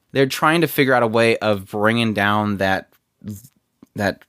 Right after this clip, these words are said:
that load that's hitting their servers so that more people can watch stuff. So there's less people running into these issues.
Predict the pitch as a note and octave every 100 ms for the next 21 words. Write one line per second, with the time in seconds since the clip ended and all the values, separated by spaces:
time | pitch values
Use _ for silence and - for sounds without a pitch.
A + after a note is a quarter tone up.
0 | _ _ _ - G2+ F2 A#2 B2+ A#2+ A2+
1 | - A#2 G#2+ G2+ - - A2 G2 F2+ F2
2 | - - A#2 A2 A2+ A#2 A#2 A2 G#2+ G#2
3 | - - D#2+ - - G#2 G2 A2 G#2 -
4 | - - G#2 G2 G2 G2 F#2 G2 F#2+ F#2
5 | F#2+ F#2+ - B1+